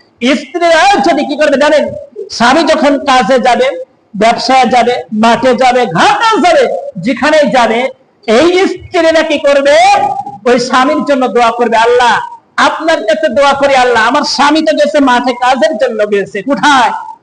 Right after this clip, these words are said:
মাঠে কাজের জন্য গেছে। আল্লাহ, আপনার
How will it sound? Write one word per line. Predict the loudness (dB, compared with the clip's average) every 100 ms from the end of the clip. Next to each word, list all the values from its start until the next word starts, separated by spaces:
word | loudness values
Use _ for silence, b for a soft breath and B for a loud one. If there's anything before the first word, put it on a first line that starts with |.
| _ _ _
মাঠে | 0 2 2 0
কাজের | 2 2 2 2 0
জন্য | 0 -2
গেছে। | -2 0
আল্লাহ, | 0 2 0 2 2
আপনার | 0 -4 -2 2 4 4 2